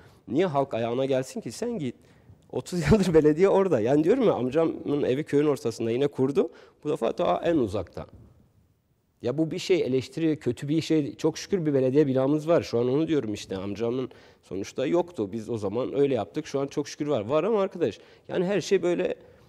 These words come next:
e, düşünülmeden, işte şimdi mesela artık, e, otuz yıldır tabii ki köy, beldemiz çok büyüdü. Artık yeni yapılar, yeni yapılaşmalar, e,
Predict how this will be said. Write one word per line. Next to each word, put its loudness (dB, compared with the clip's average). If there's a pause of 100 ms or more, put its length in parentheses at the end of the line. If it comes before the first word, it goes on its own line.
(240)
e, -12
düşünülmeden, -2
işte -12
şimdi -6
mesela -4
artık, -8
e, -2
otuz -10
yıldır -8
tabii -4
ki -18
köy, -8 (200)
beldemiz -8
çok -10
büyüdü. -10 (400)
Artık -12
yeni -4
yapılar, -6
yeni -6
yapılaşmalar, -6 (720)
e, -18